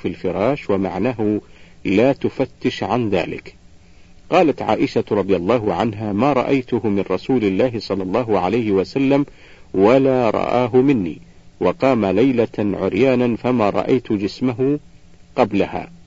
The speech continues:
وهذا الحزم. وكذلك يعجب الرجل بالمرأة، وكذلك يعجب الرجل بالمرأة لأنه لم يرى عيوبها، وليكن للمرأة فراش وله فراش،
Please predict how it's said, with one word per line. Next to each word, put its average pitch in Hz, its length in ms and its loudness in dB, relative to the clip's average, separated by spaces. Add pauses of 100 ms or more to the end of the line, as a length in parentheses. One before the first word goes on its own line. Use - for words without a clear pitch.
(400)
وهذا 123 400 0
الحزم. 98 480 -4 (1400)
وكذلك 156 840 2 (540)
يعجب 120 500 2
الرجل 117 440 0
بالمرأة، 98 580 0 (680)
وكذلك 110 600 0
يعجب 107 540 2
الرجل 110 500 0
بالمرأة 98 580 -2
لأنه 120 640 0 (220)
لم 113 320 2
يرى 123 220 2
عيوبها، 98 720 0 (480)
وليكن 123 440 4
للمرأة 107 500 0
فراش 107 640 -2
وله 107 480 2
فراش، 123 500 0